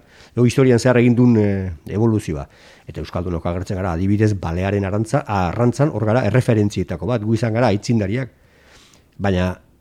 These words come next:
e, eta ospatzen dugu, e, ospatzen dugu,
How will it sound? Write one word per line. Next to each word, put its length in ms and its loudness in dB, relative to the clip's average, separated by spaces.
e, 320 -10
eta 220 -2
ospatzen 380 0
dugu, 240 4
e, 160 -6
ospatzen 440 -4
dugu, 540 4